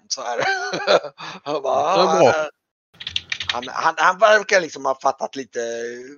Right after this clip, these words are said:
Speaker 1: liksom, "Ja, mm, ja, men de är, de är lite mysiga", liksom, så här. Medan Theo bara, liksom, bara tar sig en pipa och stoppar och går upp och ställs på däck och bara, "Fan ska vi kaninfarmar när man blir på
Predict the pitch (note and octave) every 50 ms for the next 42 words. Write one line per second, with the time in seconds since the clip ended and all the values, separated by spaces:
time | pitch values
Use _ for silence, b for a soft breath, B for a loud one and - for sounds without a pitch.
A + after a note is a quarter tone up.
0 | C#3+ D3 C#3 - - C#3 C3 B2 C3+ F3 F3 G3 A3+ A#3 A#3 A#3+ A3 G#3 G3+ F#3
1 | E3+ E3 D#3+ E3 F3 F#3 G3+ G3 F#3 F3 F3+ F3+ G3 F#3+ F3 E3+ E3+ F#3 F#3 D#3+
2 | D#3+ F3 F#3+ G3+ G#3 G3+ - F3 E3 D3+ B2 G#2 F#2+ - - F2+ F2 E2 C2+ C2
3 | - - _ _ _ - - - _ _ _ _ _ B B B B B B B
4 | B _ _ _ - - - A#2 A2+ A2+ A2 - - C#3+ C3+ B2+ A#2+ B2 A2+ A2+
5 | A#2 A#2+ A#2 - - - - - - - - - - - - - G#2+ - G2+ G#2
6 | G#2+ G#2+ - - D3+ D3 C3+ - A#2+ A2 G#2 - B2 A2 G2+ - - G#2 G#2+ -
7 | - A2 G#2+ _ A2+ G#2 G2+ G2 G2+ G2 - G#2 - - G#2 G2 F#2+ - - -
8 | G#2 G2 G#2 F#2+ - _ G2 F#2+ F#2 F#2+ F#2 - B B B B B B B B
9 | B _ _ - - _ - - D3+ C#3+ A#2 G2+ G#2+ G#2+ - - - A#2+ A2+ A#2+
10 | C3 A2 G#2+ - - C#3+ C3 B2 B2 A#2 G#2 G2+ G2+ - A#2 A2 A2 A2 A2 G#2+
11 | A2+ A2+ A2+ A2+ A2+ A2 A#2+ A#2+ - - C3